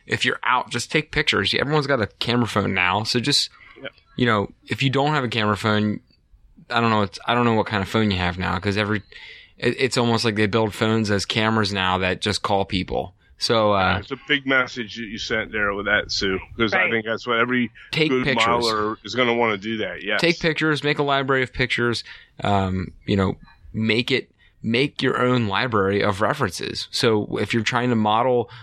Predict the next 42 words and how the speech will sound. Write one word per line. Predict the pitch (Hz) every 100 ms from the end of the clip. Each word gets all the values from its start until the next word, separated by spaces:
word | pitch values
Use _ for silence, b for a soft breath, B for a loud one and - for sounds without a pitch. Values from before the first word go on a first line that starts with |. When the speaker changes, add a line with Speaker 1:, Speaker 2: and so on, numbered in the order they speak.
| B
Speaker 1:
your | 117 120 120 120
hometown | 107 123 135 101 92 98
or | 104
you're | 107
trying | - 117
to | 117
model | 107 107 110 113 110 - B B
whatever | 110 120 147 110
it |
is, | 95 92 - b _
try | - 135 147
and | 147
find | - 127
as | 113
many | 117 123
photos | - 107 120 104
as | 101
you | 90
can | - 104 127
of | 98
it | 92
and | 95
just | 104 -
use | 107 110
that | 107 101
as | - 92 92
a |
reference. | 92 95 - - - - _ _ _ _ _ _ _ _ _ _
Speaker 2:
Sue | - 214 254
Speaker 3:
Absolutely. | 240 233 247 214 208
And | 208 _ - _ _ _ _
I | 233
mean, | 233 214 214 - 208
both | 208 202 285 392 -
my | 269 269
brother | 214 233 240 240
and | - 208 208
my | 214 214
husband | 208 196 196 196 180
were | 180
people | 180 - 208 208 208
who | 208 214 185 180 175 170